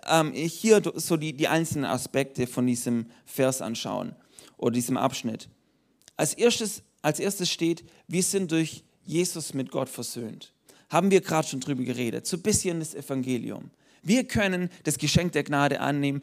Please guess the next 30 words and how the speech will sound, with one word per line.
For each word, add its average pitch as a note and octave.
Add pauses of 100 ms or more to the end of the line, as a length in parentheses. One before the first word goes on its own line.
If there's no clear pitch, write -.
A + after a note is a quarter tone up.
(140)
Wir G#3
können A3
jetzt F3+
in E3+
Beziehung D#3
mit C#3
Gott D3+
leben, C3
dort, F3
wo E3+
wir E3+
an E3+
ihn E3
glauben, F3+
wo D#3+ (160)
wir E3+
ihn A3
zum D3+
Herr E3+
unseres C#3+
Lebens B2
machen. - (920)
Das G3
ist -
die D#3+ (200)
Versöhnungsbotschaft D3 (580)
durch - (380)
Gott, -
durch B2
Jesus. -